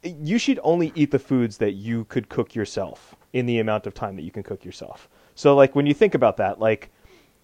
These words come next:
I will totally get out my Dutch oven, fill it with oil, and deep fry something,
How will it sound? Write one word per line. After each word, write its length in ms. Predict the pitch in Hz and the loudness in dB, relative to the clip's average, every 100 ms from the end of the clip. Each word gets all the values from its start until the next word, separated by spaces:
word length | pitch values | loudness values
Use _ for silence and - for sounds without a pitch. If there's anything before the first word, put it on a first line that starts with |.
| _ _ _ | _ _ _
I 220 | 151 214 | 2 4
will 320 | 180 160 156 | 4 2 2
totally 800 | - - 226 226 180 127 113 113 | 0 0 2 4 4 2 -2 -4
get 260 | 110 127 135 | 2 6 8
out 260 | 135 143 | 8 8
my 120 | 135 135 | 4 2
Dutch 280 | 139 139 | 4 4
oven, 300 | 131 120 123 | 4 4 0
fill 240 | 113 120 120 | -4 -2 -2
it 80 | - | -2
with 120 | - | 0
oil, 480 | 120 123 123 120 117 | 2 4 4 4 2
and 200 | 117 - | -6 -8
deep 200 | 123 - | -8 -4
fry 280 | 135 120 | 0 0
something, 520 | 120 110 95 104 95 | 0 -6 -10 -12 -12